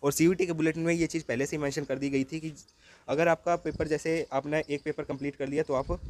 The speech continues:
उसको, हॉल को छोड़ सकते हैं। और ये सभी चीज़ें जो है वहाँ पे आपको इन्विजिलेटर भी खुद बता देगा, ठीक है, क्योंकि उन सभी को ये सभी चीज़ें पहले बता दी जाती है। जैसे मैं यहाँ पे दिखाता हूँ, ये रहा सेवंथ नंबर पॉइंट जो है यहाँ पे लिखा है, "Candidate,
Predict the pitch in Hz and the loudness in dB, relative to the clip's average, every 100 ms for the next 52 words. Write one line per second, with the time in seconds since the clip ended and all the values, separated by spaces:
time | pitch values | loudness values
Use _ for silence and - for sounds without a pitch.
0 | - 123 156 156 151 131 123 - 151 135 | -8 -4 2 4 4 2 -2 0 -2 -2
1 | 135 143 - 165 - - - 139 156 165 | -2 -4 -2 -2 0 -2 2 4 6 6
2 | 170 165 160 170 190 135 - 147 135 - | 4 2 4 6 6 6 6 6 4 4
3 | 113 - - - 143 143 147 147 151 151 | 2 0 -4 -2 2 2 2 0 -2 -6
4 | - 139 127 107 104 98 98 156 - - | -2 -2 0 -2 -4 -6 -8 -8 -6 -2
5 | 147 180 - - - 143 156 156 156 151 | 0 -2 -2 -14 -8 0 0 0 -2 -2
6 | 151 139 143 156 123 127 113 110 113 107 | -4 -6 -6 -2 -2 -2 -2 -2 -2 -4
7 | 107 104 95 - - - 117 131 127 117 | -4 -8 -10 -16 -20 -10 -8 -4 -2 -2
8 | - 123 107 - 139 123 107 - - - | -4 -8 -8 -6 -2 0 0 -2 -2 2
9 | - 139 165 180 180 165 160 156 190 135 | 2 2 0 0 0 2 0 0 -2 -2
10 | 160 156 180 147 147 160 | -2 -4 -4 -6 -6 -8